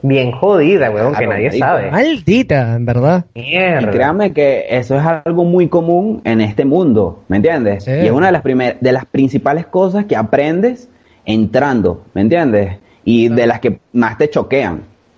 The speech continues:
Speaker 2: de que uno siempre ve los artistas y uno dice como que, "Mierda, estos maricos se visten bien, tienen, siempre andan afeitaditos, ta, ta, ta, ta". Esos maricos deben estar bien, y realmente no,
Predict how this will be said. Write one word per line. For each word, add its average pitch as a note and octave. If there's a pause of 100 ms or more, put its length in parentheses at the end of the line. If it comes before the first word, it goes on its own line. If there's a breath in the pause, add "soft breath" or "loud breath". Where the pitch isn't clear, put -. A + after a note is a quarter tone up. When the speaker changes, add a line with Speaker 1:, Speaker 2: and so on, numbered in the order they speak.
(140)
Speaker 2:
de G2
que G2+
uno A2
siempre D3
ve D3
los D3+
artistas C3
y C3+
uno B2+
dice B2+
como C3+
que, G2+
"Mierda, A2+
estos A#2+
maricos A#2+ (360 loud breath)
se F#2+
visten F#2+
bien, A#2
tienen, G#2
siempre G2+
andan G#2+
afeitaditos, G#2
ta, A#2
ta, A#2
ta, A#2+
ta". - (340 loud breath)
Esos G2
maricos A2+
deben C3+
estar G2+
bien, C3+
y G#2
realmente A2+
no, C3